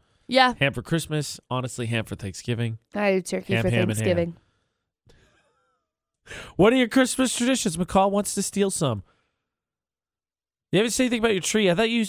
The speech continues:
Speaker 2: I thought we got, uh, we had a discussion once upon a time about how you have, like, themed trees. Or you have
Speaker 1: Uh, I
Speaker 2: special
Speaker 1: have a bunch of
Speaker 2: ornaments.
Speaker 1: ornaments. I have a bunch of ornaments that I bought.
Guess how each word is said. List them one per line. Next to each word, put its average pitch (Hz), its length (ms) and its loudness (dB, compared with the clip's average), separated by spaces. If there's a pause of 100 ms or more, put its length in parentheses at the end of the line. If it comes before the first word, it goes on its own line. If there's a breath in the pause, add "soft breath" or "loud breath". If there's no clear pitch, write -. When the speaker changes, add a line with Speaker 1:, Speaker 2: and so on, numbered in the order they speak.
Speaker 2:
I 196 80 2
thought 214 200 0
we 214 260 0
got, 185 400 -2
uh, 156 560 2
we 170 80 -2
had 170 100 -2
a 147 40 -2
discussion 170 640 -2
once 147 240 -2
upon 143 280 0
a 131 60 -2
time 135 320 -2
about 127 240 0
how 131 80 0
you 135 200 0
have, 117 120 -4
like, 120 160 -2
themed 135 680 -4
trees. 110 800 -8 (1600)
Or 123 60 0
you 123 80 2
have 123 140 -2
Speaker 1:
Uh, - 280 0
I 320 80 8 (160)
Speaker 2:
special 359 120 2
Speaker 1:
have 480 100 6
a - 60 6
bunch 403 200 4
of - 120 -2
Speaker 2:
ornaments. - 60 -2
Speaker 1:
ornaments. 240 400 0
I 269 60 6
have 330 160 4
a 330 60 2
bunch 247 280 4
of 240 100 -2
ornaments 202 420 2
that 185 100 0
I 175 80 8
bought. 165 340 4